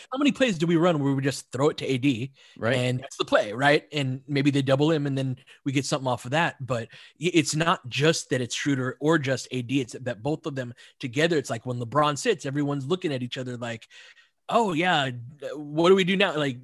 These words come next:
Speaker 1: "Oh, you wanna try it this play? You wanna see if you can create a shot?" And it's just taking turns, and it's these late shot clock possessions that are, that are really brutal. So that's, that's a place, like, if we wanna avoid that,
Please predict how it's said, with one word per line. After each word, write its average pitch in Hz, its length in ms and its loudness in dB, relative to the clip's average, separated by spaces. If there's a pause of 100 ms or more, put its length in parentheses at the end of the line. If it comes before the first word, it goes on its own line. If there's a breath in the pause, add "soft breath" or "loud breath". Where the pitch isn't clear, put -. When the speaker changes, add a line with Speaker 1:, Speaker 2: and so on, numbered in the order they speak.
(120)
Speaker 1:
"Oh, 175 200 0
you 156 120 2
wanna 170 160 6
try 196 220 2
it 208 180 -2
this 190 220 2
play? 277 240 2
You 220 180 -2
wanna 175 320 4 (120)
see - 200 -6
if 170 100 -2
you 175 80 -2
can 220 140 -6
create 208 240 2
a 226 60 -6
shot?" 233 260 -2 (160 loud breath)
And 151 80 -2
it's 139 100 0
just 160 180 0
taking 156 280 -2
turns, 156 320 0
and 127 100 -2
it's 117 140 -10
these 113 240 -8
late 127 260 -4 (220 soft breath)
shot - 340 0
clock 147 240 -4
possessions 131 720 -2
that 123 100 -4
are, 113 160 -8 (300 loud breath)
that 131 140 0
are - 20 -4
really 123 240 -2
brutal. 117 400 -4
So 113 240 -6
that's, 139 320 2 (240 loud breath)
that's 147 220 2
a 147 40 0
place, 143 300 2
like, 123 200 -2
if 147 140 0
we 139 120 6
wanna 220 240 6
avoid 143 380 2
that, 240 240 2